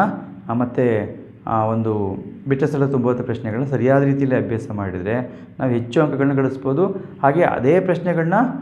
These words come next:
ನಿಮಗೆ ಮಲ್ಟಿಪಲ್ ಚಾಯ್ಸ್ ಸಿಗಿರ್ಬೋದು, ಒಂದು ಅಂಕದ ಪ್ರಶ್ನೆಗಳಿಗೂ ಕೂಡ ಕೇಳುವಂಥ ಸಾಧ್ಯತೆಗಳು ಇರ್ತವೆ. ಈ ಭಾಗದಲ್ಲಿ ನಾವು ಇಲ್ಲಿ, ಆ, ಬಿಟ್ಟ ಸ್ಥಳ ತುಂಬುವಂಥ ಪ್ರಶ್ನೆಗಳನ್ನ ನೋಡಿದ್ದೇವೆ.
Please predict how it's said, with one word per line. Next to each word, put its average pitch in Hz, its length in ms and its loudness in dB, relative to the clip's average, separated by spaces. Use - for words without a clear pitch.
ನಿಮಗೆ 135 280 2
ಮಲ್ಟಿಪಲ್ 135 480 2
ಚಾಯ್ಸ್ 120 260 0
ಸಿಗಿರ್ಬೋದು, 107 500 -2
ಒಂದು 131 260 0
ಅಂಕದ 139 240 2
ಪ್ರಶ್ನೆಗಳಿಗೂ 113 400 -4
ಕೂಡ 143 120 0
ಕೇಳುವಂಥ 110 460 -2
ಸಾಧ್ಯತೆಗಳು 104 680 -2
ಇರ್ತವೆ. 87 360 -4
ಈ 139 100 -2
ಭಾಗದಲ್ಲಿ 151 400 4
ನಾವು 156 520 2
ಇಲ್ಲಿ, 139 380 -4
ಆ, 113 120 0
ಬಿಟ್ಟ 127 240 0
ಸ್ಥಳ 170 220 2
ತುಂಬುವಂಥ 147 360 -2
ಪ್ರಶ್ನೆಗಳನ್ನ 123 480 -2
ನೋಡಿದ್ದೇವೆ. 98 680 -2